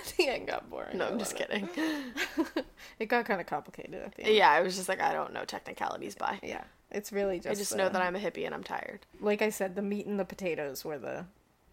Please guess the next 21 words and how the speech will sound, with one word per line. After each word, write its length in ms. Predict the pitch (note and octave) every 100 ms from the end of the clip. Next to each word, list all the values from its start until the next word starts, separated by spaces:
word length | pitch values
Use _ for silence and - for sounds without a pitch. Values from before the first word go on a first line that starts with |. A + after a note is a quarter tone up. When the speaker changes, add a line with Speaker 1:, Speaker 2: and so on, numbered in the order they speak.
| _ -
Speaker 1:
were 120 | F#3
the 80 | -
murders. 460 | - - - - - F#3+
Speaker 2:
The 80 | G3
murders. 880 | F#3+ F#3 F#3+ F#3+ G3 E3+ - - -
Speaker 1:
You 120 | -
know. 180 | - G#3+ - _ _ - - _ - _ _
So 200 | - A3
yeah, 320 | A#3+ B3+ E4 - -
that's, 460 | F#3 G#3+ - - -
that's 360 | G3 F3+ G3+ -
Charlie 320 | A#3+ B3 C4
Manson. 520 | D4 F#4 - G3 F3
And 160 | E3 G#3
I 60 |
think, 320 | G#3 C#4 C4+
Speaker 2:
Yeah. 160 | G3 B3+ F4 - - - A3 A3 A3
Speaker 1:
um, 260 | G#3 G#3 - - - - _
we 240 | G#3 A3+
don't 600 | G3 A3 A3 B3 D#4+ - - - -
have 600 | C#4 C4+ A3 F#3 F3+ G3+